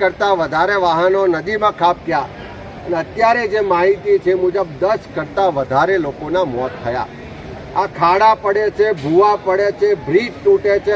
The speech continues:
લોકો મરે છે, લોકો પરેશાન થાય છે, એના માટે એકમાત્ર જો કોઈ જવાબદાર હોય તો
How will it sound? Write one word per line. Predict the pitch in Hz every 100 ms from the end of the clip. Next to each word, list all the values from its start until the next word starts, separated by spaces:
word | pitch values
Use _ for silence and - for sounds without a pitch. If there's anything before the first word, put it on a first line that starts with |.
| 190
લોકો | 165 190 226 240
મરે | 202 196 196 196
છે, | 202
લોકો | 170 180 254 240
પરેશાન | 226 208 190 202 202 190
થાય | 190 190
છે, | 202 170 - - - - - 143
એના | 170 202 220
માટે | 208 196 208 202 240
એકમાત્ર | 262 208 214 208 214 202 196
જો | 202
કોઈ | 196 185
જવાબદાર | 160 180 180 185 175
હોય | 160 196 165 - - -
તો | -